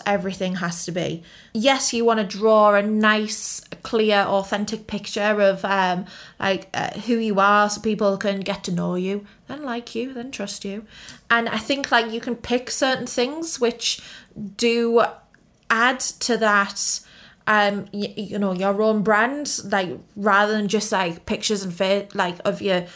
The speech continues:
of yourself all the time, always talking to the camera. You know, people,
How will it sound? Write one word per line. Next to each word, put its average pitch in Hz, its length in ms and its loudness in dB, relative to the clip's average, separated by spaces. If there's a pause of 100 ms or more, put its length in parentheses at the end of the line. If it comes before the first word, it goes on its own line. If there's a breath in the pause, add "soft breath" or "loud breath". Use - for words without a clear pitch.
(120)
of 180 80 -6
yourself 208 460 2
all 208 100 4
the 214 80 -2
time, 208 320 0
always 196 360 0
talking 196 340 -2
to 190 100 -8
the 196 120 -2
camera. 208 500 -2 (260 loud breath)
You 220 80 -4
know, 220 60 0
people, 269 560 -4